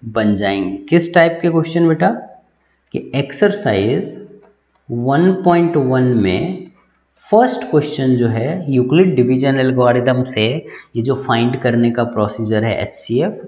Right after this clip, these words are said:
इसके ऊपर based क्वेश्चन है। तो आप वो आराम से solve कर सकते हो। अब अगर बात एचसीएफ़ की हो रही है, तो मैं आपको एक दूसरा method है जो exercise में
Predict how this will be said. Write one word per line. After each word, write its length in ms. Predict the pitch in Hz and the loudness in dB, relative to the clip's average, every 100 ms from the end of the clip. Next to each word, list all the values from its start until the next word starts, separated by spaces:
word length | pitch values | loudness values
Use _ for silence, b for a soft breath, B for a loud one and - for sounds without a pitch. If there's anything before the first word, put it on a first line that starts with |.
| - | -6
इसके 360 | 180 - 190 175 | -6 0 2 2
ऊपर 300 | 123 120 110 | 2 -2 -2
based 360 | 104 104 - | 0 -2 -4
क्वेश्चन 320 | 95 85 - 85 | -10 -10 -12 -12
है। 180 | 101 - _ _ - B B B - | -14 -16 _ _ -18 B B B 2
तो 60 | |
आप 180 | 190 185 180 | 2 2 2
वो 100 | 180 | 2
आराम 320 | 135 131 127 | 4 2 0
से 120 | 127 123 | -2 0
solve 280 | 123 151 208 - - - - | 2 2 0 -8 -18 -14 -12
कर 120 | - | -10
सकते 440 | - - - - | -12 -14 -20 -20
हो। 100 | 123 - _ _ B B B - | -20 -20 _ _ B B B 0
अब 140 | 214 | 2
अगर 180 | 220 214 | 2 0
बात 400 | 190 151 160 - - | 2 2 0 -2 -4
एचसीएफ़ 540 | 160 - - 196 196 - | -4 -4 2 2 2 0
की 140 | 214 | 2
हो 260 | 165 151 214 | 4 4 6
रही 300 | 202 117 107 | 4 2 0
है, 160 | 101 87 - - _ _ _ - | -2 -4 -10 -18 _ _ _ 0
तो 60 | |
मैं 200 | 135 160 175 | 4 6 4
आपको 440 | 120 - - 135 170 B B 175 | 2 -2 -4 -2 -2 B B -2
एक 180 | 165 123 | 0 2
दूसरा 400 | 143 - 202 196 | 0 2 2 4
method 440 | 135 - 117 110 | 4 2 0 0
है 100 | 120 | 0
जो 120 | 123 | 0
exercise 720 | 120 127 - 170 - 151 151 | -2 -6 -4 -2 2 2 2
में 140 | 160 | 2